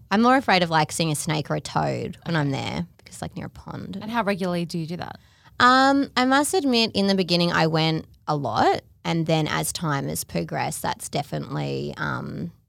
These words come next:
Speaker 1: you know, dwindled down, um, which I feel guilty about a lot of the time. Um, if I'm going on a holiday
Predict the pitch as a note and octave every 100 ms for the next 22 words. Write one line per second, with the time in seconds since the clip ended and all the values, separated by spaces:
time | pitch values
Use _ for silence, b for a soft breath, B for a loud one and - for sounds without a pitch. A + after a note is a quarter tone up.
0 | _ _ F3+ C#3 D3 D3+ C#3 C3+ C3+ A2+
1 | A#2 A#2 G3+ C4 - D3+ D3 C#3 - D3
2 | D#3 D3 G2+ A2+ - C3+ C3 A#2 D3+ D3
3 | C#3+ D3 D#3 C#3+ A#2 E3+ A#3+ C#4+ - -
4 | F3 E3 E3 E3 E3 E3 - _ _ -
5 | F3 E3+ A3 E4 E4 - C#3 C#3 C#3 D3+
6 | B3+